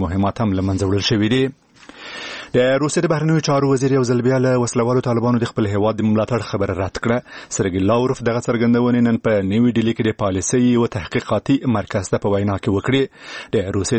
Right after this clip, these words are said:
د انترفاکس خبري اژانس د راپور له مخې لاوروف وویل، له دې سره سره چې امریکایي چارواکي له طالبانو سره د روسیې د ملاتړ یا هغوی ته د وسلې ورکو-، ورکولو په اړه څه وایي، په دې اړه هیڅ کله هم شواهد نه دي وړاندې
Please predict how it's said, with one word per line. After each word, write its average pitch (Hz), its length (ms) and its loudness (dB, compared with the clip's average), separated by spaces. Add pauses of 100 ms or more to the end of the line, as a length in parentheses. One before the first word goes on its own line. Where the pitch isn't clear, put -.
د 113 100 2
انترفاکس 113 440 -2
خبري 113 280 0
اژانس 107 260 0
د 107 120 0
راپور 107 260 0
له 107 100 0
مخې 110 200 -2
لاوروف 104 340 0
وویل، 120 260 2
له - 380 -6
دې 120 180 0
سره 120 200 0
سره 123 120 0
چې - 200 0
امریکایي 117 400 0
چارواکي 110 420 0
له 110 100 -4
طالبانو 110 420 0
سره 120 200 0
د 107 240 2
روسیې 98 260 0
د 117 140 0
ملاتړ 101 420 0
یا 101 160 0
هغوی 98 280 0
ته 117 100 2
د 110 80 0
وسلې 101 320 -4
ورکو-، 117 340 -2 (120)
ورکولو 117 500 0
په 104 100 0
اړه 98 140 0 (100)
څه - 140 -2
وایي، 156 180 -2
په - 320 -8
دې 110 220 2
اړه 110 160 0
هیڅ - 240 -4
کله 107 160 0
هم 139 160 0
شواهد 98 420 0
نه 135 80 4
دي 120 80 2
وړاندې 120 240 0